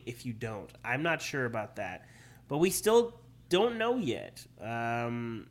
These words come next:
on those groups. I think especially the offensive line. I think they're getting better, and they have been really improved.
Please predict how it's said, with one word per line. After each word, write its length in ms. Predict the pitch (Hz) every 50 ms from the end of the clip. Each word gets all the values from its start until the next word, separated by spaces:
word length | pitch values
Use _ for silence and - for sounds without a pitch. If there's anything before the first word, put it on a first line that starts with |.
| - -
on 180 | - 113 120
those 160 | 123 123 117 117
groups. 400 | - 123 113 104 95 - - -
I 200 | 98 85 92 113
think 180 | 127 139 143
especially 420 | 143 - - 160 160 156 - 175 160
the 100 | 151 156
offensive 380 | 185 - 170 139 127 113 98
line. 260 | 107 104 101 95 95 87
I 40 | 95
think 200 | - - 127 120
they're 160 | 123 131 147
getting 240 | 151 160 156 135 120
better, 480 | 117 120 123 139 139 120 113 110 110 - - - - - - - - -
and 120 | 113 117
they 140 | 120 123 131
have 160 | 139 131 123
been 540 | 120 127 135 147 143 131 123 117 113 113 113 - - - - -
really 340 | 117 127 139 135 131 123
improved. 640 | 117 107 104 - - 135 127 117 110 101 92 92 -